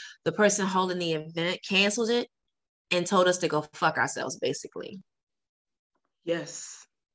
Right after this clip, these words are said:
Speaker 1: And that's important, right? So they honor their word. They were very organized. I personally,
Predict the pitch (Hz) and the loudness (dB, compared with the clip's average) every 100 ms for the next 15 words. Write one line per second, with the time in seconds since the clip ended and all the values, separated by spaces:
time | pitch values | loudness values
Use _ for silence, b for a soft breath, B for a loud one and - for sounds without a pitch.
0 | B B B - 170 175 175 180 202 190 | B B B -4 0 4 4 4 2 0
1 | - 226 190 151 - _ - 170 170 151 | 2 2 4 0 -4 _ -6 -2 -2 -2
2 | 170 156 156 156 B B - 185 196 190 | 0 2 2 -2 B B -2 0 4 6
3 | 202 226 214 202 180 175 170 170 165 165 | 6 4 2 2 2 0 2 0 0 -2
4 | 165 165 - 190 208 214 - 180 180 165 | -4 -4 2 4 6 4 4 2 2 2
5 | 151 147 147 147 - - B B _ 175 | 0 0 -4 -6 -14 -20 B B _ 4
6 | 202 233 233 240 240 _ - 208 202 208 | 6 6 4 2 -4 _ -6 0 2 2
7 | 208 196 190 185 180 | 0 0 -2 -2 -6